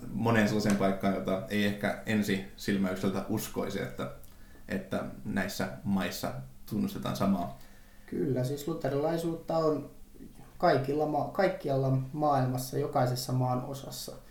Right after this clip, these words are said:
Speaker 2: osassa. Ne näyttää hieman erilaisilta kuin tämä meidän kotosuomalainen luterilaisuus.
Speaker 1: Mutta nyt kun tämä historia on saatu, ö, käsiteltyä, niin voitaisiin siirtyä tuohon oppiin, josta on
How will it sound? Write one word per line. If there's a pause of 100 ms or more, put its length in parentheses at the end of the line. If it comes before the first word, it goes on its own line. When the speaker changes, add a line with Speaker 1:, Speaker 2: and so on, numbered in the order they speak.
(280)
Speaker 2:
osassa. (240)
Ne (160)
näyttää
hieman
erilaisilta
kuin
tämä
meidän
kotosuomalainen
luterilaisuus. (380)
Speaker 1:
Mutta
nyt
kun
tämä
historia
on
saatu, (460)
ö,
käsiteltyä, (300)
niin (160)
voitaisiin
siirtyä
tuohon
oppiin,
josta
on